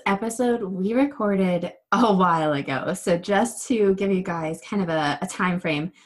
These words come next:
we recorded this about when our three-month anniversary happened back in,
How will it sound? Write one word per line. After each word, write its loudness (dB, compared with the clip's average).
we 2
recorded 4
this -2
about -4
when 0
our -4
three-month 0
anniversary -2
happened 2
back -2
in, -4